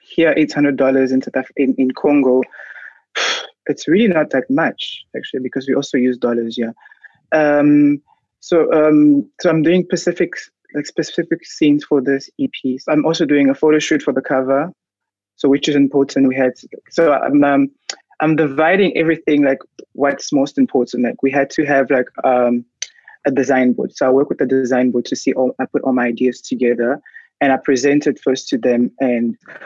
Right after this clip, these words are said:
so I, I, I give them one of the design boards and I show them specific scene because I, I needed, because it's like production, you were thinking about, like, uh, the location, traveling to the location,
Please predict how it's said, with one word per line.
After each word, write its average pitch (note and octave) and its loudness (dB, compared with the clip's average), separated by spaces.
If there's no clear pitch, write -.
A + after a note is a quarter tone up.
so E3 2
I, E3 -2
I, D3+ 2
I D#3+ 0
give E3+ 0
them G3 2
one F3 2
of D3+ -2
the C#3+ -2
design C#3 2
boards B2+ 2
and C3+ 2
I C#3 0
show - -12
them D3 0
specific - -4
scene B2+ -8
because - -10
I, C#3 -2
I D3 0
needed, D3+ 2
because F3+ 0
it's - -2
like D3+ 0
production, E3 2
you D#3 4
were D3 4
thinking F3 0
about, C#3 2
like, C3 0
uh, C3 2
the C#3 2
location, C3+ 0
traveling C3+ -2
to - -16
the B2+ -8
location, A#2+ -2